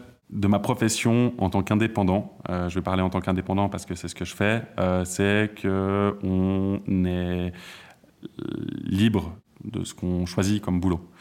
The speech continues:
Euh, je sais que c'est pas forcément le cas pour, euh, pour tout le monde.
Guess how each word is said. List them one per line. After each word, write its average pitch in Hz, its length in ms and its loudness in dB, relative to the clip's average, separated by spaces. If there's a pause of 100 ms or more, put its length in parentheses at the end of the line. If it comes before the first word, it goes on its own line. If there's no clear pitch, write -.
(540)
Euh, 87 280 2
je 85 120 -4
sais 107 120 0
que 92 60 0
c'est 107 80 0
pas 98 140 0
forcément 98 280 0
le 92 60 0
cas 95 160 0
pour, 87 240 -8
euh, 85 400 -6 (100)
pour - 140 -16
tout 101 120 0
le 98 40 6
monde. 113 380 4